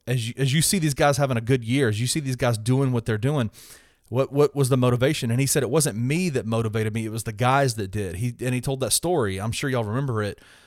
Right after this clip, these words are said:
where he said he was literally the first day that he was cleared to run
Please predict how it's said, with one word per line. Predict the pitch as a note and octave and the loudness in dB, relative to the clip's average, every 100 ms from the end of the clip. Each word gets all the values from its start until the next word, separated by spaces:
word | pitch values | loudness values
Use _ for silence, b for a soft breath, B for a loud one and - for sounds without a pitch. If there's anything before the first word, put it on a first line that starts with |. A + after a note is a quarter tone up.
| B | B
where | - B2+ | 0 2
he | C3 | 4
said | - C#3 | 4 2
he | B2+ C3+ | 2 2
was | A#2+ G2+ b b b | 0 -2 b b b
literally | C#3+ G3 F3 D3 | 8 10 10 4
the | B2+ | 2
first | A#2+ - F3 C#3 C#3 | -2 2 2 2 2
day | C#3 D3 | 4 4
that | C3 | 2
he | C3 C3 | 0 -2
was | A#2+ | -2
cleared | - D3 C#3+ C#3+ - | -4 -2 0 0 -2
to | B2 | -2
run | A2 G#2 B2+ C#3+ A2+ G2 A2 | -4 -2 0 2 2 0 -4